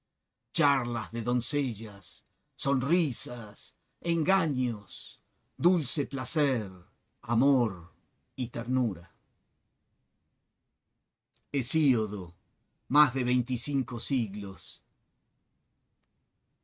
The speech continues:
Tu cronología, tu dedicación a los dioses griegos, a la mitología griega eterna,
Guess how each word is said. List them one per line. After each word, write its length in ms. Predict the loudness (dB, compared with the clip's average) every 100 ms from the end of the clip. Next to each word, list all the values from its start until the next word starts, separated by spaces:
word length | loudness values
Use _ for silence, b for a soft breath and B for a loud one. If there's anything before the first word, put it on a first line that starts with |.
| _ _ _ _ _ _ -8
Tu 300 | -2 -2 -2 _ _ 0
cronología, 920 | 4 6 4 0 -4 -4 -2 -2 -4
tu 280 | -6 -4 -2
dedicación 960 | -2 -2 -4 -6 -4 0 2 2 -2 _ _ _ _ _ _ -6
a 100 | -4
los 180 | -4
dioses 680 | -2 -2 -2 -4 -6 -8 -12
griegos, 920 | -10 -4 -2 -2 -4 -12 -14 -16 -16 -20 _ _
a 120 | -14
la 120 | -10 -6
mitología 760 | -8 -8 -10 -10 -4 -4 -4
griega 580 | -4 -2 -2 -2 -8 -10
eterna, 640 | -10 -6 -6 -6 -12 -16